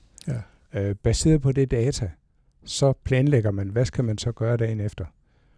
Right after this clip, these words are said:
Speaker 2: Og der sidder så et, øh, hold, der hedder Campaign Implementation, der sidder og planlægger, øh, et par dage ude i fremtiden. Øh, og alting til at begynde med gik et par dage ude i fremtiden. Man planlagde ikke,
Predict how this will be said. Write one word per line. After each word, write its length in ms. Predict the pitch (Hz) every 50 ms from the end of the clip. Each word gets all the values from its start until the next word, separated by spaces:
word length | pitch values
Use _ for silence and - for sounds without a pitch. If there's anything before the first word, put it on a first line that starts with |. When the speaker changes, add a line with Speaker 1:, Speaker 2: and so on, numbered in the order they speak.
| _ _ -
Speaker 2:
Og 160 | - 107 110
der 60 | 120
sidder 300 | - - - 139 135 131
så 300 | 123 - 127 127 123 127 - -
et, 220 | 101 101 - -
øh, 120 | 98 98 98
hold, 240 | 85 117 120 123 117
der 60 | 107
hedder 160 | 98 98 95
Campaign 500 | - - 110 104 - - 127 131 139 143
Implementation, 800 | 135 107 98 - 107 107 101 - - 104 101 101 - - 92 80 - _ _ _ _ _ _ _ _ _ _ _ _ -
der 320 | 107 101 101 98 92 92
sidder 280 | - - 127 127 120 110
og 140 | 98 95
planlægger, 520 | - - 113 113 120 117 110 95 95 90 87 - _ _ _ _ _ _ _ _ -
øh, 100 | - 98 98 110
et 120 | 117 - -
par 120 | - 110
dage 280 | 101 101 110 123 127 117
ude 140 | 107 110 110
i 20 |
fremtiden. 540 | 110 - - 110 117 - - 107 95 90 87 - _ _ _ _ - - - _ _ _ - _ -
Øh, 460 | 98 101 101 98 95 95 95 95 92 95 92 - - - - _ _ _ _ _
og 420 | _ - - 107 101 101 98 98 - - _ _ _ _ _ _ _ -
alting 560 | - 147 151 147 - - 139 127 123 123 - -
til 100 | - 139
at 60 | 127
begynde 320 | 117 120 107 123 123 127 123
med 160 | 117 117 123 - -
gik 200 | - 120 117 123
et 80 | 110
par 120 | - - 113
dage 240 | 113 110 113 117 110
ude 80 | 107
i 40 | 110
fremtiden. 520 | - - 113 110 107 - - 92 90 95
Man 140 | 98 101 107
planlagde 480 | - - 117 120 127 135 131 117 107 113
ikke, 160 | 120 - -